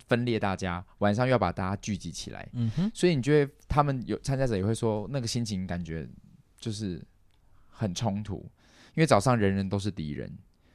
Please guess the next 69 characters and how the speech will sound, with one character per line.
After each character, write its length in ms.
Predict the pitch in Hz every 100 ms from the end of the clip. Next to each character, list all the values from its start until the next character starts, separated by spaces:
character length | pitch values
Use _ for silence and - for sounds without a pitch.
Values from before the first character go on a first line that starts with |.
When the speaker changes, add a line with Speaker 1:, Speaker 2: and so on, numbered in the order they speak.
| -
Speaker 1:
所 120 | 135
以 20 |
甚 140 | 135 131
至 100 | 135
会 120 | 135
斗 240 | - 110
出 180 | - 107
有 80 | 90
些 160 | -
人 120 | 98 90
有 80 |
对 260 | 85 104 92
彼 180 | - 104
此 140 | 98 95
有 60 |
些 100 | 92
不 180 | 95 101
满， 220 | 90 - - _ - -
可 120 | - 107
是 80 |
晚 160 | 127 92
上 200 | 117 104
我 120 | 98
们 120 | 92
又 120 | 104 107
是 120 | 98
朋 320 | - 78 78
友， 180 | 80 - _ -
我 100 | 101
们 120 | 104
又 100 | 113
要 120 | 110
一 80 | 131
起 500 | - - 87 65 - - _ -
完 260 | 95 90
成 200 | 104 98
这 100 | 87
件 220 | 90 87 85
事。 240 | - -
Speaker 2:
那 140 | 240 247
整 160 | 131
个 260 | 113 113 110
赛 240 | - 190
制 200 | 160 165
的 80 | 131
过 140 | 147
程 160 | 127 117
当 160 | 120 120
中， 140 | 131
会 80 | 151
有 60 |
人 120 | 117 117
被 100 | 135
淘 200 | 120 110
汰 160 | 139
吗？ 220 | 123 117 113
Speaker 1:
有， 240 | 98 85 - _ - _
所 120 | - 135
以 40 |
开 140 | 151
始 100 | 160
有 60 | 135
人 120 | 107
被 80 | 127
淘 160 | 120 110
汰 80 |
的 80 | 120
时 100 | 110
候， 140 | 113